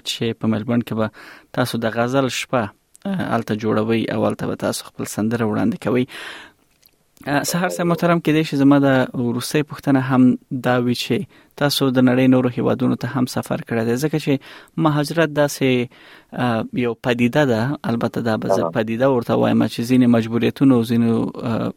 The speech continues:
Speaker 1: خپلو خوښو له لارې دوی نورو هیوادونو ته مخه کړې او کډه شوي دي. بل
Speaker 2: آه.
Speaker 1: ډیرو هیوادونو کې پښتانه سندرغاړي لکه تاسو غوندې موجود نه دي، ولې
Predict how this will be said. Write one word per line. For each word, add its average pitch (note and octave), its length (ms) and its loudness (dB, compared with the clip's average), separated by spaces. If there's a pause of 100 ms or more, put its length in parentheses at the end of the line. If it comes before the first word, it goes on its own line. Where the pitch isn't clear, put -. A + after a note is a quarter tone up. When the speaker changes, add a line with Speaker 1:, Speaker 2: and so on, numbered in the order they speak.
(120)
Speaker 1:
خپلو B2+ 300 -2
خوښو - 340 -2
له A#2 160 -2
لارې A#2 640 -4
دوی A2+ 260 -2
نورو B2 300 4
هیوادونو A#2 540 2
ته A#2 280 -4 (220)
مخه B2 340 2
کړې A2+ 220 0
او G#2+ 120 2
کډه A2 240 -2
شوي - 300 0
دي. - 160 -2 (640)
بل G#3 160 0
Speaker 2:
آه. A#3+ 80 -4
Speaker 1:
ډیرو A3+ 320 0
هیوادونو F#3+ 440 4
کې F3 120 -6
پښتانه D3+ 420 -2
سندرغاړي C3 720 2
لکه A#2+ 240 -2
تاسو C3 460 -2
غوندې A2+ 340 0
موجود A#2 560 2
نه B2+ 280 6
دي، G#2+ 240 -2
ولې A2 400 0